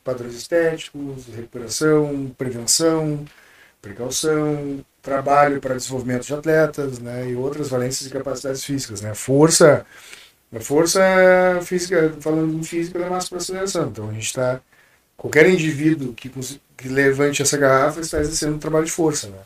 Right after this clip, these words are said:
Então a força, a gente tem que desmistificar a palavra força como só alta performance. Forta, treinamento de força não é alta performance.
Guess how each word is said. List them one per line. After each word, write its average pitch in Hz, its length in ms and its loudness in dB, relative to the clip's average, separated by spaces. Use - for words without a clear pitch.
Então 113 160 -10
a 110 40 -8
força, 151 440 4
a 143 80 8
gente 147 160 -2
tem 170 100 -2
que 165 80 -4
desmistificar 156 680 2
a 180 60 4
palavra 147 340 2
força 147 440 -6
como 160 240 -4
só 156 340 4
alta 147 280 6
performance. 135 680 -2
Forta, 147 460 -2
treinamento 147 400 2
de 180 80 -6
força 180 380 -2
não 156 160 0
é 175 80 2
alta 165 260 2
performance. 135 600 -8